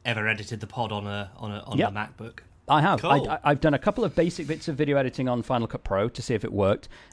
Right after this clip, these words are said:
Speaker 2: and it worked all right. You know, pretty, pretty nippy, but again, that's because Final Cut is, uh, is very, quite an efficient video editor. And I did edit the entire podcast on a plane with no hiccups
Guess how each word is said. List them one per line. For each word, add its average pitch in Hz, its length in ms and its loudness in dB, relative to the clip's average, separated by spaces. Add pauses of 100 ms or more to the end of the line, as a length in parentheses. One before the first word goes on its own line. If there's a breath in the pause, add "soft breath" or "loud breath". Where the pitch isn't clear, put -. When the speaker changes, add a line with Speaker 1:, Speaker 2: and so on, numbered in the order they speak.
Speaker 2:
and 110 280 0
it 113 120 0
worked 117 240 2
all 113 100 2
right. 104 260 4 (140)
You - 100 -4
know, 196 160 2
pretty, 131 480 2
pretty 127 280 0
nippy, 107 340 0
but 113 140 0
again, 104 420 0 (160 loud breath)
that's - 160 -6
because 104 300 -2
Final 101 260 0
Cut - 340 -2 (100)
is, - 480 -6 (100)
uh, - 260 -12
is - 140 -12
very, 110 180 2
quite - 320 -4
an 101 60 0
efficient 104 500 -2 (140)
video 127 260 0
editor. - 380 -4 (500 loud breath)
And 131 540 4 (180)
I 123 120 4
did 143 180 2
edit 127 180 2
the 131 100 2
entire 123 380 2
podcast - 580 -2
on 123 140 2
a 113 60 0
plane 113 480 0 (340 soft breath)
with 123 320 -2 (160)
no 131 280 2
hiccups - 640 -6